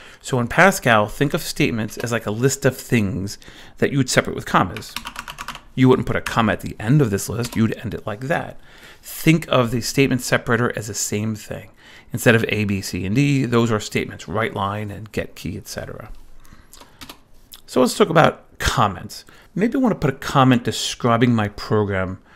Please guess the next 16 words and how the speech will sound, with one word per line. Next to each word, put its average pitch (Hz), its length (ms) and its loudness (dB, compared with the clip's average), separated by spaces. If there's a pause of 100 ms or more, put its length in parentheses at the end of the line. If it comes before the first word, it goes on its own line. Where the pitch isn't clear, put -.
(240)
at - 140 -8
the 104 100 -6
very 98 320 -4
top. - 380 -10 (840)
Comments 214 320 2
in 156 100 0
Pascal 135 420 -2
are - 80 -8
normally 131 320 2
done 113 300 4
by 98 240 0
surrounding 117 520 2
text - 340 -2
in 104 180 -6
curly 110 360 2
braces. - 560 -10